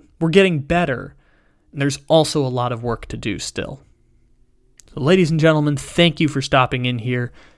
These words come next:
to the Take It Easy podcast, and thank you for continuing to support this podcast in all the ways that you do. We'll be back again tomorrow with some of our fun guests for the week. Um, in the meantime, take it easy.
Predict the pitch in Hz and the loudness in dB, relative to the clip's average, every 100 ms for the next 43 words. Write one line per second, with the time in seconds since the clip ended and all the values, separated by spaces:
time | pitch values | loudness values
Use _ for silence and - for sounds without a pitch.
0 | - - 175 151 147 143 139 123 123 117 | -4 4 6 4 2 0 0 -2 -2 -4
1 | - 127 123 - 131 117 - - - - | 0 2 0 -2 0 0 -2 -10 -16 -20
2 | - 127 - 175 139 156 151 143 135 143 | -14 -6 0 0 0 -2 -2 -4 -4 -2
3 | 139 131 131 127 135 139 135 - 143 135 | -2 -2 -2 -4 -2 -2 -2 -6 -2 -2
4 | 135 123 - 127 127 135 127 - 117 123 | -2 -6 -2 0 0 0 -2 -2 -4 -2
5 | 123 120 123 117 123 113 117 151 147 147 | -2 -2 -2 -2 -4 -4 2 6 6 4
6 | - - - - 156 156 160 156 151 147 | -4 -20 -8 0 2 4 2 0 -4 -6
7 | 147 147 135 139 165 156 151 147 147 - | -4 -6 -6 0 2 2 2 -2 -6 -20
8 | _ - 135 - 139 131 127 120 - 131 | _ -4 -2 0 0 0 0 -2 -2 -2
9 | 127 143 143 - 147 135 131 135 131 - | 2 2 2 -2 -2 0 0 0 -2 -10
10 | - - - 123 107 104 107 - - 127 | -20 -18 -6 -2 -2 -4 -10 -12 -8 -4
11 | 123 180 190 185 185 208 - _ _ _ | 0 2 2 2 2 -2 -8 _ _ _
12 | _ _ _ _ _ - - 208 220 185 | _ _ _ _ _ -6 0 0 2 -2
13 | 117 127 123 | -4 -8 -18